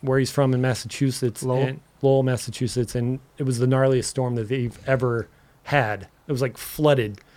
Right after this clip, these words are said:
Speaker 1: and I
Speaker 2: Wow.
Speaker 1: went there just to film his, like, intro. So we had to come up with a different plan because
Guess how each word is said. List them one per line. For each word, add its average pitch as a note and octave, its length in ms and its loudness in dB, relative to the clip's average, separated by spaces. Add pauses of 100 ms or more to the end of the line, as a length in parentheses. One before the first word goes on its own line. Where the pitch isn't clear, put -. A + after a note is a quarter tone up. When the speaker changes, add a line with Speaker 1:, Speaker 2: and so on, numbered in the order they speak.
(140)
Speaker 1:
and C#3 100 0
I C#3+ 40 6
Speaker 2:
Wow. D3 80 4
Speaker 1:
went E3 140 4
there C#3 160 6
just C3 320 0
to C#3+ 80 2
film C3+ 300 2
his, C3 180 2
like, A#2+ 220 -4
intro. A#2+ 460 -4 (1160)
So - 160 0
we D3 60 6
had D#3+ 80 8
to C#3 60 4
come D3 200 4
up D3 120 2
with C#3 120 2
a C3+ 60 4
different B2+ 320 0
plan D#3+ 420 2
because C3 640 0